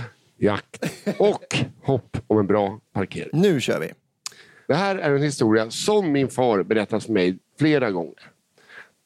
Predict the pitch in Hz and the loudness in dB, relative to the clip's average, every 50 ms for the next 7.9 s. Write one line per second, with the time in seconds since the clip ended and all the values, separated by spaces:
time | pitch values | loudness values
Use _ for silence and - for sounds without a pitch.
0 | _ _ _ _ _ _ _ _ _ - - 202 220 214 - - - 175 151 - | _ _ _ _ _ _ _ _ _ -2 2 2 2 2 0 -2 -2 -2 -2 0
1 | - 143 135 - - 143 135 135 147 147 123 - 107 131 139 151 156 - 170 202 | -2 -4 -2 -2 -2 -2 0 0 0 -2 -4 -4 -2 0 0 0 2 2 2 2
2 | 202 160 120 104 - - 135 139 135 117 101 104 104 104 107 117 139 131 123 123 | 4 2 0 0 0 0 2 2 4 4 4 4 4 4 2 0 0 0 0 0
3 | 135 156 165 160 143 123 120 143 170 185 175 - - - 92 85 95 - - 107 | 0 0 2 0 0 2 2 2 2 2 2 0 -2 -2 -2 -2 -2 -2 -2 0
4 | 104 107 120 147 151 127 127 156 147 - - _ _ _ _ _ _ - - - | 2 2 2 2 0 0 0 -2 -2 -4 -6 _ _ _ _ _ _ -20 -20 -20
5 | - - - - - - 151 175 175 - 185 175 175 170 156 180 165 - 151 143 | -20 -20 -20 -10 -4 -2 0 0 2 2 0 0 0 0 2 0 2 2 4 4
6 | 139 135 135 127 117 113 110 113 120 - _ - 131 131 139 127 110 104 95 - | 4 4 4 4 4 4 4 2 0 -2 _ -6 -2 -2 0 0 2 0 0 2
7 | - 110 107 101 - 123 131 110 92 90 87 80 - _ _ _ - | 2 0 0 0 0 0 2 4 4 4 2 0 -4 _ _ _ -20